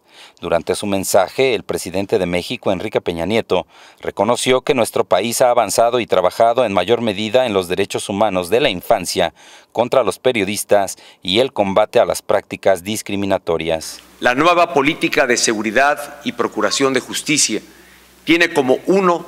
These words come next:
Speaker 2: de sus principales pilares la protección y el respeto a los derechos humanos. El propósito ha sido armonizar la agenda de seguridad y justicia con la agenda de protección y promoción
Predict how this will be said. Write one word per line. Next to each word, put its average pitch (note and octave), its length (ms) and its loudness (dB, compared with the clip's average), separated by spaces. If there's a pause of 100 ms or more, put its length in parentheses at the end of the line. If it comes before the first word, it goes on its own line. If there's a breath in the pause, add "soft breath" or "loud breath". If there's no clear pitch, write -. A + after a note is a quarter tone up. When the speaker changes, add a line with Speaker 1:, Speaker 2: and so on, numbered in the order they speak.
(140)
Speaker 2:
de B2 80 -2
sus - 160 -4
principales C3+ 600 -2
pilares C3 640 -2 (380 loud breath)
la C3 200 0
protección D3 760 -2 (140)
y B2 160 -2
el A2 100 -2
respeto D3+ 680 0
a B2 40 2
los A2+ 160 0
derechos G#2 440 -2
humanos. F2 580 -8 (580 loud breath)
El B2+ 140 0
propósito F3+ 680 0 (460 loud breath)
ha D3+ 100 4
sido F3 300 2
armonizar D3+ 580 2
la C#3 120 4
agenda F3 480 0
de B2+ 100 2
seguridad B2 440 2
y C3 40 -2
justicia B2+ 720 -4 (680 soft breath)
con C3 200 2
la B2 80 4
agenda D#3+ 480 0
de B2+ 140 0
protección B2 600 0
y C#3 60 0
promoción C3 720 -2